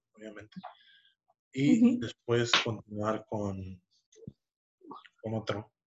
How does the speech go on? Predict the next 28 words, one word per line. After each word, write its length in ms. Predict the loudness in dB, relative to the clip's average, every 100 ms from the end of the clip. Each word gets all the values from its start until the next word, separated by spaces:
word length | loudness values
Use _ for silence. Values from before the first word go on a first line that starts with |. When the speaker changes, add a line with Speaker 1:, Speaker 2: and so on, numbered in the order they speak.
| _
Speaker 1:
con 120 | -12
otro, 500 | -10 -6 -4 -4 -6 -8
otro 280 | -4 -2 -2
rubro. 440 | -4 -6 -8 -12 -20 -20 -20 -20 _ -10
Ya 160 | -6 -6
no 260 | -6 -8
seguir 440 | -8 -6 -4 -2 -2
ejerciendo 680 | -4 -4 -4 -6 -6 -6
la, 180 | -4 -6 -10 _ _
la, 400 | 2 6 6 4 -10 _ _ _ _ _ _ -6
la 140 | -6
profesión 440 | -4 -6 -6 -6 -4
de 80 | -4
maestro, 360 | -4 -8 -12 -16 -16 -18 -18 -20 _ _ _ _
sino, 300 | -10 -8 -4
pues, 140 | -2
ya 140 | -2 -2
poner 300 | -4 -6 -6
negocios 420 | -6 -8 -10 -14 -4
propios. 580 | -2 0 -2 -4 -6 -12 _ _ _ _ _ _ _ _ -20 -10 -2
Esta 180 | 2 2
cuarentena 380 | 2 2 2
me, 160 | 2 2 0 -4 -10 -16 _ -10
me, 380 | -2 0 0 -2
me 100 | -2
ha 40 |
ayudado 420 | 2 4 4 4 2
a, 240 | 0